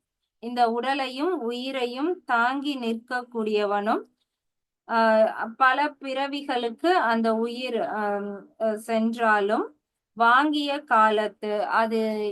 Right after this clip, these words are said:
எத்தனை காலம் இந்த உடலும் உயிரும் இணைந்து இருக்க வேண்டுமோ அத்தனை காலத்து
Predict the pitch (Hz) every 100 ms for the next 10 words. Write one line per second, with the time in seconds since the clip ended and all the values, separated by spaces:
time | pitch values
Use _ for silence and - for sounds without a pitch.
0 | 175 175 - 208 226 - 285 294 302 254
1 | 226 233 269 392 233 226 220 233 247 269
2 | 262 226 233 240 262 226 220 240 254 240
3 | 220 214 220 208 208 202 208 269 285 220
4 | - 233 233 233 220 202 196 196 196 226
5 | 330